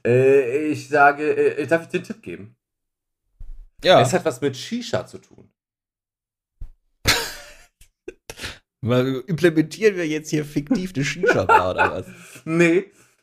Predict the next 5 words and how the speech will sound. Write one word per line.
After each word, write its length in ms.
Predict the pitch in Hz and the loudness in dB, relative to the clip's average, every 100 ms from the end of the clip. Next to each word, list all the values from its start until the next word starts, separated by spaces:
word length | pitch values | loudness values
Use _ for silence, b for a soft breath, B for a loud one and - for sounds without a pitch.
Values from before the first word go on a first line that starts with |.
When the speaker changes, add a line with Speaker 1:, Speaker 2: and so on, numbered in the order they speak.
| - | -2
Speaker 1:
äh, 640 | 127 131 131 127 131 127 131 _ _ _ _ | 4 6 8 6 4 0 -4 _ _ _ _
weil 120 | 120 | 4
das 180 | 120 120 | 4 4
Thema 300 | 151 147 147 | 0 0 0
heißt 320 | 139 139 - | 0 -4 -6